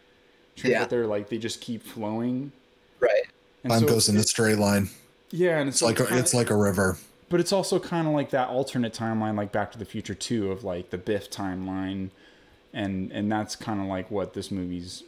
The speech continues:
Speaker 1: doing, right? Like, there's different, different kind of time travel movies, and I, and this one's kinda more s-, sort of that s-, sort of thing where, like, this is the bad timeline, and we gotta make it a good timeline. But they don't.
Speaker 2: Well, the
Speaker 1: The, the closest thing they talk
Speaker 3: Not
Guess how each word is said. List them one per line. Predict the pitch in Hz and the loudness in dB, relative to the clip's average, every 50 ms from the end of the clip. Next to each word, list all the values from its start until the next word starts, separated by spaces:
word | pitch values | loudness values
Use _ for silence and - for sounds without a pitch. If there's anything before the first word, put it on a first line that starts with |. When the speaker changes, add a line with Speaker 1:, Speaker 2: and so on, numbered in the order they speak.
| _ - 180 127 _ - | _ -20 -20 -20 _ -8
Speaker 1:
doing, | 113 104 95 95 92 90 90 90 87 90 92 98 - - | -6 -6 -4 -4 -6 -6 -8 -8 -10 -10 -12 -14 -16 -12
right? | 123 120 120 - 123 | -10 -10 -8 -4 -2
Like, | 120 120 113 | -2 0 0
there's | 135 131 120 | 0 0 2
different, | - 165 147 - 151 135 127 - - - - - - _ - | 2 0 0 2 2 0 0 -2 -10 -20 -20 -20 -20 _ -4
different | - 180 - 208 175 - | -2 -2 0 0 -2 0
kind | - 170 156 135 | 0 0 0 0
of | 123 | 0
time | - - - 160 156 151 | -2 -2 0 0 0 0
travel | 139 - 147 139 127 120 117 113 | 0 0 2 2 2 2 2 0
movies, | 110 113 117 117 113 110 107 104 104 95 101 | 2 2 2 2 2 0 0 0 0 -2 -2
and | 98 98 | -2 -2
I, | 95 | -2
and | 101 123 117 113 127 | -2 -2 0 0 0
this | 120 - - | 0 0 -2
one's | 123 113 - | -4 -4 -4
kinda | - 113 110 110 104 | -4 -4 -2 -2 0
more | 98 98 98 95 | -2 0 -2 -2
s-, | 92 - - - | -4 -6 -10 -12
sort | - - 113 101 | -6 -4 -4 -4
of | 87 | -2
that | - 98 95 | -2 -2 -2
s-, | 95 - - - - | -2 -6 -10 -16 -14
sort | - - 104 98 | -12 -8 -6 -6
of | 95 - | -6 -6
thing | 98 92 90 | -6 -8 -6
where, | 90 | -6
like, | 87 87 87 101 | -6 -8 -8 -6
this | 110 104 - - | -6 -6 -6 -6
is | 107 92 | -10 -10
the | 104 95 | -10 -6
bad | - 95 95 98 95 95 - | -4 -2 -2 -2 -2 -4 -6
timeline, | 104 95 90 90 90 87 87 87 90 | -10 -10 -8 -8 -8 -8 -8 -8 -8
and | 92 92 | -8 -8
we | 95 | -8
gotta | 92 95 87 90 | -8 -8 -8 -8
make | 90 87 87 - | -8 -10 -10 -10
it | 85 87 | -10 -12
a | 90 | -8
good | 95 110 101 92 - | -4 -4 -4 -4 -4
timeline. | - 98 87 87 87 90 90 87 85 85 87 90 92 90 _ _ _ - _ _ _ - | -8 -10 -10 -8 -8 -8 -8 -8 -8 -10 -10 -10 -12 -14 _ _ _ -20 _ _ _ -8
But | - 123 | -6 0
they | 127 139 | 2 2
don't. | 139 135 131 135 - - - - | 2 2 0 -2 -6 -10 0 4
Speaker 2:
Well, | 175 147 | 4 6
the | 143 180 151 | 6 6 4
Speaker 1:
The, | 139 - - 147 151 160 | 2 -2 -6 -6 -4 -4
the | 160 - - | -4 -4 -2
closest | - 160 151 - 143 - | 0 0 0 0 -2 -4
thing | 156 143 | -2 -2
they | 131 123 | -2 -2
talk | 120 139 139 147 | -2 -2 -2 0
Speaker 3:
Not | 202 233 | 2 2